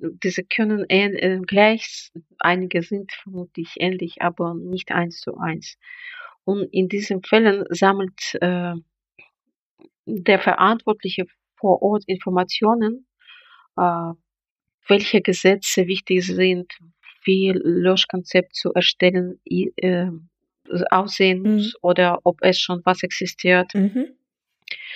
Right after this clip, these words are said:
Speaker 1: So, da ich I S B in Belarus bin, kann ich zum, ein Beispiel, äh, sagen. Äh, bei uns in Belarus existiert ein Dokument, das heißt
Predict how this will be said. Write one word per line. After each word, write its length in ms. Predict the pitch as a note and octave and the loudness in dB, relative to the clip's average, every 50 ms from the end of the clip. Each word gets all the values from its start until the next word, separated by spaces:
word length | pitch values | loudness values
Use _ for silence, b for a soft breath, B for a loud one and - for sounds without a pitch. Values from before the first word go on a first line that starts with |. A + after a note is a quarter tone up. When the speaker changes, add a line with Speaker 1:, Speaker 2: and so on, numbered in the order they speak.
| B B B B B | B B B B B
Speaker 1:
So, 520 | B F#3 - - A3 G#3+ G#3 G#3 G3+ G3 F#3+ | B -6 0 4 4 6 6 6 6 4 4
da 120 | F#3+ G3 F#3+ | 6 6 6
ich 280 | F#3 G3 F#3+ - - | 4 4 -2 -2 0
I 100 | G3 F#3+ | 2 2
S 140 | F#3+ F3+ - | 2 0 0
B 100 | - F#3+ | 0 0
in 120 | F#3 F#3 | 0 2
Belarus 380 | F#3 F#3+ F#3 F#3 F#3 F#3 F3 - | 0 0 0 0 0 -2 -4 -6
bin, 520 | _ - F#3 F#3 F#3 F3+ - - F3 E3+ - - | _ -4 -2 -2 -2 -4 -4 -6 -8 -8 -4 0
kann 200 | - F3+ F3+ F3+ | 0 0 0 0
ich 180 | F3+ - - - | -6 -8 -10 -10
zum, 300 | - - G3+ F#3+ F#3 - - | -8 -8 -6 -6 -6 -4 -2
ein 200 | - F#3 F3+ F3+ E3+ | 0 0 0 2 4
Beispiel, 520 | F#3 F#3 F#3+ - - - E3+ D#3+ D#3+ - - | 4 4 4 2 0 0 -2 -2 -2 -2 -2
äh, 420 | - E3 E3 D#3+ D#3+ D#3+ D#3+ D#3+ D#3+ | -2 -4 -4 -4 -6 -8 -8 -8 -4
sagen. 520 | - E3+ D#3+ D#3+ D#3 E3 E3 D#3+ D#3+ E3 | 0 0 0 0 0 -4 -8 -8 -8 -8
Äh, 380 | - F3 F3 E3+ E3 E3 E3 E3 D#3+ _ _ _ _ _ _ _ _ - | -6 -4 -4 -4 -4 -6 -8 -10 -12 _ _ _ _ _ _ _ _ -6
bei 200 | - - F3 F3+ - | 2 2 4 4 2
uns 400 | - G#3+ G#3+ A3+ C4 - - - - | 0 -2 -2 -2 -2 -4 -8 -6 -4
in 80 | F3+ | 0
Belarus 460 | F#3 F#3 G3 G#3 G#3+ A3 A#3+ A#3+ - | 4 4 4 6 4 2 0 -2 -4
existiert 800 | F#3 F3+ - - G3 - - - - G3+ G3 G#3 G#3+ G3+ - - - B B B B B B B B B B | -8 -8 -6 -6 -6 -6 -8 -6 -2 2 4 4 4 4 2 -4 -14 B B B B B B B B B B
ein 160 | F#3 F#3 F#3 | -2 -2 -2
Dokument, 640 | F3+ F#3 - - F3+ E3+ E3 D#3+ F3 G3+ A3+ - - - | -2 -4 -4 -4 -4 -2 0 0 0 0 -2 -4 -6 -2
das 260 | - F#3 - - - | -2 0 0 0 2
heißt 460 | F3+ F3 F#3 G3 F#3+ - - - - | 2 4 4 2 0 -4 -14 -20 -20